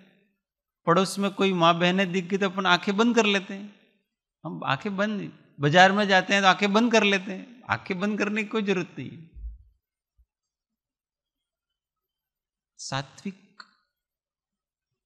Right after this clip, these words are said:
भावनाएं रखा करें। और इसलिए तो अपने समाज में जब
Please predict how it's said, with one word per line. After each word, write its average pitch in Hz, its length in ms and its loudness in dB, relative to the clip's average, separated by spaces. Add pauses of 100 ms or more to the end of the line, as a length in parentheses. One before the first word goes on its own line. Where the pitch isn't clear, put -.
(260)
भावनाएं 104 520 -10
रखा - 280 -20
करें। - 1300 -20 (2250)
और 151 140 -2
इसलिए 170 320 -4
तो 165 140 -8
अपने 151 320 -8
समाज 135 420 -8
में 143 240 -10 (1700)
जब 143 220 -6